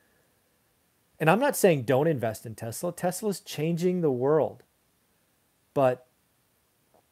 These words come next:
God, that video about Tesla being a trillion dollar com-, company revenue and a hundred, that just frightened me.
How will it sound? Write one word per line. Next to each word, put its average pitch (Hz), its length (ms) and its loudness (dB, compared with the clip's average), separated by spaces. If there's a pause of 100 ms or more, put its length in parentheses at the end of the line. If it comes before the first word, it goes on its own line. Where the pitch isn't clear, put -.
(680)
God, 123 300 0
that 113 180 -6
video 135 340 2
about 117 320 0 (800)
Tesla 127 480 -4 (320)
being 127 240 -4
a 113 80 -6
trillion 127 460 -2
dollar 120 260 0
com-, 117 240 -10 (260)
company 123 400 -6
revenue 117 560 -2
and 110 120 -6
a 104 60 -8
hundred, 120 480 -6 (120)
that 127 240 -4
just - 300 -8
frightened 123 480 -6
me. 113 180 -16